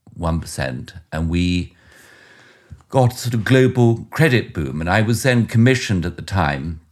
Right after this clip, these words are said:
by a London hedge fund manager called Chris Binotti to, to write a report on the global credit boom, which, um, came out as a sort of specialist report called Crunch Time for Credit,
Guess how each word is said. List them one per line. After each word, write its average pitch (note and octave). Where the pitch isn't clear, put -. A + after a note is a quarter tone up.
by F2+
a E2+
London E2+
hedge G2+
fund D#2+
manager D2
called D2+
Chris F#2+
Binotti D#2+
to, E2
to -
write F#2+
a F2+
report E2+
on F2
the E2
global D#2+
credit D2+
boom, C2
which, -
um, D2+
came A2
out F2
as -
a E2
sort E2
of -
specialist -
report D2
called D2+
Crunch F2
Time D2
for D2
Credit, C#2